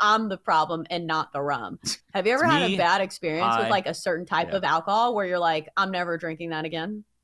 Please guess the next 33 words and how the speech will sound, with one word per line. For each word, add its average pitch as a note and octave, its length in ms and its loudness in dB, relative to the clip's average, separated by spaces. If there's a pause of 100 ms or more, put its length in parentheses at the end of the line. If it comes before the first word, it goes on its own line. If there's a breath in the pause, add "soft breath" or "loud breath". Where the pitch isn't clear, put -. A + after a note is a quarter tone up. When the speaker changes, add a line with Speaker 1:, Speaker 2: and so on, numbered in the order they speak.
(420)
Speaker 2:
Um, G3+ 640 2 (1000 loud breath)
there E3+ 140 4
was, F3+ 300 -2
yeah, B2+ 220 2
gin. F#2 560 -2 (240)
Uh, A2 300 2
there B2+ 160 0
was E3+ 200 -2
a, C3+ 200 0
a A#2 60 -4
party B2 400 0
in G#2 120 -6
college. F#2 400 -2
It - 80 -16
was G#2+ 140 -8
the C3 80 -4
first - 640 -4 (540)
college B2 520 0
party F2+ 380 -4
I E2+ 120 -4 (100)
ever G#2+ 240 -2
went G2 220 -4
to. C#2+ 180 -12
So A2 280 -2 (220 soft breath)
young D3 380 -2
Chris D3 320 -4
Mack A2 320 -2
is F2 100 -10
a F2 40 -12
freshman F2+ 580 -6
at - 100 -16
Penn G2+ 240 -8
State, F2 480 -8